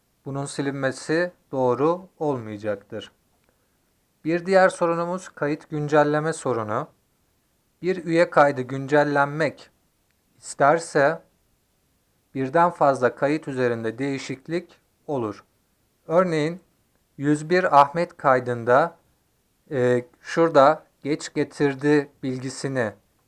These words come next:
geç ve yıpranmış getirdi diye değişmek istersem arkadaşlar burada üç tane alanım yani şurası, şurası ve şurası değişecektir.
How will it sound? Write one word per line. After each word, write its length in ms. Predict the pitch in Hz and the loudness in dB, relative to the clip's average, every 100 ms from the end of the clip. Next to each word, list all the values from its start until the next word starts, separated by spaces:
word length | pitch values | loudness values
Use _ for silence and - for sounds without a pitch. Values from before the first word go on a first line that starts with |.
| _ - | _ -6
geç 320 | 143 156 147 | -6 -4 -2
ve 100 | 143 | 0
yıpranmış 720 | 131 131 147 135 147 160 - | -2 -2 2 2 2 -8 -8
getirdi 540 | 135 131 143 135 151 | -8 -6 -8 -4 -4
diye 260 | 131 127 110 | -2 -2 -2
değişmek 560 | 123 131 - 151 131 _ | -2 -2 -2 -4 -6 _
istersem 560 | - 160 151 - 123 | -8 -2 -2 -2 0
arkadaşlar 800 | 110 110 123 113 110 - 160 170 _ _ _ _ _ _ _ | 0 0 -4 -4 -4 -2 -2 -2 _ _ _ _ _ _ _
burada 540 | 175 180 147 139 165 - - | -4 0 6 6 6 0 -18
üç 200 | 160 - | -16 -4
tane 340 | 147 131 131 | 2 2 4
alanım 460 | 123 117 110 117 151 - | 4 4 0 -4 -6 0
yani 280 | 123 123 127 | 2 2 -4
şurası, 800 | - 139 131 - - 113 123 - _ _ _ _ _ | -4 0 0 -2 -6 -4 -4 -6 _ _ _ _ _
şurası 760 | - 151 135 120 - 127 151 170 _ 127 | -6 2 2 2 -2 -2 -2 -6 _ -10
ve 120 | 120 | -10
şurası 760 | - 151 135 123 - 147 180 - _ _ _ _ _ | -4 0 0 -2 -4 -4 -4 -8 _ _ _ _ _
değişecektir. 920 | 151 147 143 135 127 110 - 107 - | -4 -4 -4 -6 -6 -6 -10 -14 -14